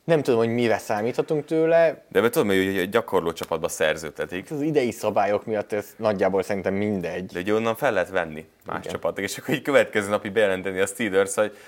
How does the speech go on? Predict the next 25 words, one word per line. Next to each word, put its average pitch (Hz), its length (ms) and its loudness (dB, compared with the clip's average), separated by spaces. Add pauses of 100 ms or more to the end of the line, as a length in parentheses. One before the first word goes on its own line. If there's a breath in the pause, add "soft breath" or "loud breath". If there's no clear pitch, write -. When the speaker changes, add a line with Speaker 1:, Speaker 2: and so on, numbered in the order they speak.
(160 loud breath)
Speaker 2:
hát - 240 -4
mi 170 80 -8
elhoztuk 131 480 0
a - 40 -4
gyakorló 123 440 6
csapatba, 113 440 2
és 110 100 2
szerződtetjük 107 800 2
a, 104 140 2 (300 loud breath)
a, 87 100 2
a, 92 680 2
a - 100 -4
rosterre. 117 680 2 (560 loud breath)
Ö, 98 260 0
nem 104 260 0
hiszem. 82 320 -6
Tehát 92 200 -6
a - 60 -20 (100)
passzjátéknál 127 540 0
azért 107 180 -2
érződik, 101 460 -2
hogy, 87 280 -8
hogy 78 220 -10
elkapó 101 480 -2
fronton, 98 800 -4